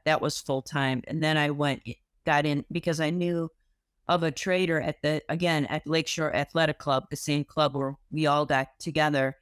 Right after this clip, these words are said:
He offered me a job on the options exchange. So then I went to part-time teaching the exercise classes just three or four times a week because I was learning.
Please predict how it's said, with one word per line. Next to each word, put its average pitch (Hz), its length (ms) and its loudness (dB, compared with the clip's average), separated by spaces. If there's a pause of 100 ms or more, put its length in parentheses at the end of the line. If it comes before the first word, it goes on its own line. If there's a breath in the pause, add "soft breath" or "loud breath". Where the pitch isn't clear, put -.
(280)
He 180 140 0
offered 156 440 2
me 165 120 0
a 151 40 0
job 143 400 2
on 139 160 2
the 135 200 0
options 139 480 -4
exchange. 113 680 -6 (300)
So 170 280 -2
then 180 240 0
I 160 120 2
went 160 220 -2
to 147 100 -6
part-time 135 840 -2 (400)
teaching 175 380 -2
the 143 100 2
exercise 143 560 -2
classes 135 480 0
just - 260 -8
three 147 200 0
or 135 80 0
four 127 220 0
times 127 360 -4
a 135 80 -4
week 170 420 -2
because 147 300 -4
I 143 80 2
was 143 300 -2
learning. 147 480 0